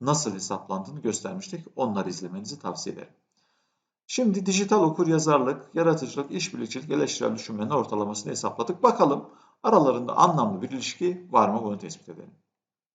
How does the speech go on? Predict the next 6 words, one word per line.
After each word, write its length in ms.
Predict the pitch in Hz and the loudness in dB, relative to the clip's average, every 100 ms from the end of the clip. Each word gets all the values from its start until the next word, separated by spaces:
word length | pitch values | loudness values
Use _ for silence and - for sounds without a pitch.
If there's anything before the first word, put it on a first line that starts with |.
| _ _ _ _ - | _ _ _ _ 0
Öncelikle 680 | 190 120 101 98 131 139 - _ _ _ | 2 2 -2 -2 -2 -2 -8 _ _ _
analyze 640 | 127 123 120 120 127 110 101 | 2 6 6 6 4 2 -2
diyoruz. 560 | 107 110 120 - - _ _ _ _ _ _ _ _ - | -2 -2 -4 -8 -10 _ _ _ _ _ _ _ _ 2
Burada 580 | 170 147 151 147 - - _ _ _ _ _ _ _ _ _ | 4 6 4 4 -2 -12 _ _ _ _ _ _ _ _ _
correlate 800 | - 165 156 156 156 156 - - | 6 8 8 8 6 4 -6 -10
bizim, 480 | 127 123 143 208 - | -6 -2 -2 -4 -12